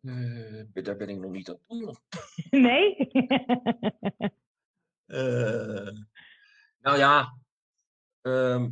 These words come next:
Speaker 1: weer even over die trainingen die ik geef. Die zal
Speaker 2: Ja.
Speaker 1: ik toch een stuk zwaarder, ehm, eh, online moeten doen. Dus wat je, wat je nu eigenlijk overal in de samenleving ziet gebeuren, is dat mensen elkaar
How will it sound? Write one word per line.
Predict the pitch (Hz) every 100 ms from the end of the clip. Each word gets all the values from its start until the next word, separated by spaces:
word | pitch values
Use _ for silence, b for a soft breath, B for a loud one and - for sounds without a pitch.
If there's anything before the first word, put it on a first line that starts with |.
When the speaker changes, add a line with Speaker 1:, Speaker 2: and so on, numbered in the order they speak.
| 120
Speaker 1:
weer | 147 131
even | 131 127
over | 131 131
die | 123
trainingen | - 143 156 135
die | 127
ik |
geef. | - 107 127 -
Die | 127
zal | 127
Speaker 2:
Ja. | 160
Speaker 1:
ik | 165
toch | 151 -
een | _ _ _ _ -
stuk | - - 190 - -
zwaarder, | 120 107 127 156 170 120 123 - 120
ehm, | 123 123 123 113 -
eh, | 117
online | 123 151 127 127 127
moeten | 135 131
doen. | - 107 - _ _ _
Dus | 117 - B B B B _ _
wat | - 135 131
je, | 120
wat | 135 139
je | 156
nu | 156
eigenlijk | 160 156 -
overal | 226 220 180
in |
de | 156
samenleving | 170 170 160 151 135
ziet | 143 120
gebeuren, | 113 151 185
is | 156
dat | - 147
mensen | 151 147 -
elkaar | - 131 123